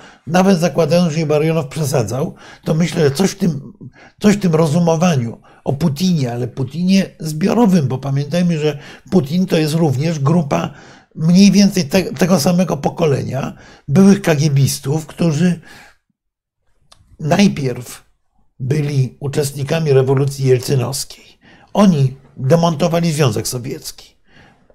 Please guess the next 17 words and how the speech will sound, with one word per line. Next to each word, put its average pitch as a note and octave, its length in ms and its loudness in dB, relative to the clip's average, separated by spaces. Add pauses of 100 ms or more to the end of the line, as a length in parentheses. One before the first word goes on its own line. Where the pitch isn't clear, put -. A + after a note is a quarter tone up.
Oni C#3+ 220 -4
demontowali D3 580 -2
Związek D3+ 340 -4
Sowiecki D3+ 600 -4 (200)
w - 120 -20
przekonaniu, F3 840 2
i C3+ 60 0
ja C#3+ 120 -2
to D3 160 0
sam E3+ 240 0
od C#3+ 220 -6 (280)
Władimira D#3 500 -2
Władimirowicza D3 680 -4
słyszałem, D3 800 -6 (480)
że F3+ 480 2 (1300)
te G3 180 2 (1160)
państwa F3 600 0